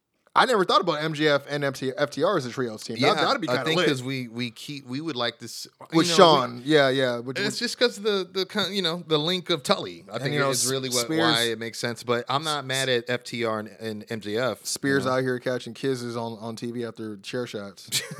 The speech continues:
Speaker 1: <laughs>
Speaker 2: Yeah, like, like Bubba Ray.
Speaker 1: Just, yeah, he's
Speaker 2: <laughs> In the
Speaker 1: getting his Bubba
Speaker 2: nineties,
Speaker 1: Ray on
Speaker 2: bro.
Speaker 1: for sure.
Speaker 2: Straight up, bro. I was
Speaker 1: He's like,
Speaker 2: just
Speaker 1: he's like, "Maybe a little excessive. Hold on, hold this real quick." <laughs> Just, I was
Speaker 2: D-,
Speaker 1: like,
Speaker 2: bro.
Speaker 1: "Oh, okay."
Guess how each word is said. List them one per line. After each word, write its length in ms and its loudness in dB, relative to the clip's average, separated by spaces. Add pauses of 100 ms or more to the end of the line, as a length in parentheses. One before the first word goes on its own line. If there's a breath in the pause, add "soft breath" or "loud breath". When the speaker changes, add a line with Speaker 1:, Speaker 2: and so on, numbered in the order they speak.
Speaker 1:
<laughs> 220 -2
Speaker 2:
Yeah, 340 2
like, 280 -2
like 220 -2
Bubba 340 0
Ray. 380 0
Speaker 1:
Just, 320 -2
yeah, 220 10
he's 160 8
Speaker 2:
<laughs> 60 4
In 40 -2
the 0 -
Speaker 1:
getting 220 6
his 80 6
Bubba 160 8
Speaker 2:
nineties, 160 6
Speaker 1:
Ray 140 6
on 160 10
Speaker 2:
bro. 80 6
Speaker 1:
for 140 2
sure. 300 0
Speaker 2:
Straight 580 0
up, 300 2
bro. 100 2
I 100 6
was 160 4
Speaker 1:
He's 20 0
like, 100 6
Speaker 2:
just 80 0
Speaker 1:
he's 120 2
like, 120 0
"Maybe 240 0
a 60 0
little 220 2
excessive. 460 -2
Hold 180 0
on, 280 -6
hold 200 -2
this 180 -4
real 100 2
quick." 220 -6 (240 soft breath)
<laughs> 200 -20
Just, 540 -4
I 80 0
was 140 0
Speaker 2:
D-, 180 2
Speaker 1:
like, 120 2
Speaker 2:
bro. 120 6
Speaker 1:
"Oh, 200 6
okay." 320 -2